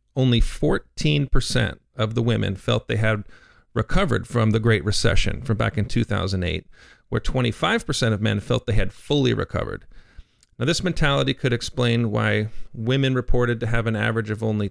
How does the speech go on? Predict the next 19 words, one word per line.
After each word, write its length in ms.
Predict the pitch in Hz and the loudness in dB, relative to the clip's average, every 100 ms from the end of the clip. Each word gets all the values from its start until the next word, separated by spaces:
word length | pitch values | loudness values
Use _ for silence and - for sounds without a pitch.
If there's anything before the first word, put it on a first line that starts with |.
| - | -4
two 240 | - 135 | -2 0
thousand 400 | - 120 147 156 | 0 0 2 2
dollars 580 | 135 120 120 156 - - - - | 2 0 0 -4 -10 -10 -10 0
in 140 | 120 | 2
emergency 560 | 117 113 113 123 - 135 | 4 2 2 -2 -4 -6
savings, 480 | - 120 120 123 | -2 0 0 -2
while 140 | 120 110 | -2 0
their 120 | 104 | 2
male 240 | 104 104 | 2 2
counterparts 600 | 107 - 143 139 131 127 | 0 0 0 0 0 0
had 240 | - 101 98 _ | -2 -4 -6 _
ten 360 | - 117 151 175 | 2 4 4 2
thousand 460 | 113 95 90 87 | 2 0 0 -2
dollars, 500 | 82 76 104 156 - - - - - - - - | -2 0 -2 -4 -10 -18 -20 -20 -20 -20 -20 -20
five 460 | - 110 101 101 | -6 0 2 2
times 400 | - 110 98 95 | 4 4 2 0
the, 260 | 107 104 98 | 0 0 0
the 120 | 98 | 0
number. 440 | 98 92 90 113 | 2 2 2 0